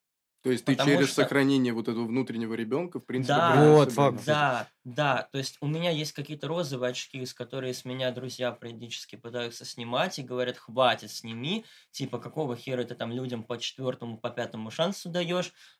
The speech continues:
Speaker 2: Почему ты все эти грабли наступаешь?" Хотя я далеко, как бы, у меня хорошая интуиция, я далеко не глупый человек, я считываю людей.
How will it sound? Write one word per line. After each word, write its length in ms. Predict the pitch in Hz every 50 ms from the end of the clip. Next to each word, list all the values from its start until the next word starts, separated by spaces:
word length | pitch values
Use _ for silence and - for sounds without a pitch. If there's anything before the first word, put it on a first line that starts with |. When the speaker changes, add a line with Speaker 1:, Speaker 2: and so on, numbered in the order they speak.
| _ _ -
Speaker 2:
Почему 360 | 135 131 - 160 151 151 147
ты 80 | - 123
все 240 | - - - 139 135
эти 140 | 127 - 127
грабли 320 | 117 127 135 131 120 120
наступаешь?" 580 | 117 117 - - - - - 151 185 220 214 -
Хотя 240 | - 139 - 143
я 180 | 135 131 131 127
далеко, 360 | 110 127 123 127 127 139 131 127
как 160 | - 113 104
бы, 80 | 113
у 40 | 113 113
меня 120 | 110 110
хорошая 420 | - 139 135 143 139 - - 113
интуиция, 420 | 107 - 131 131 - - - - 120
я 80 | 117
далеко 320 | 113 127 123 127 - - 131
не 80 | 117
глупый 500 | 110 117 123 127 120 - 117 107 101 - -
человек, 260 | - - 110 117 110 -
я 140 | 107 107 104
считываю 500 | 104 - - - - - - 107 107 104
людей. 400 | 107 117 120 135 170 220 247 240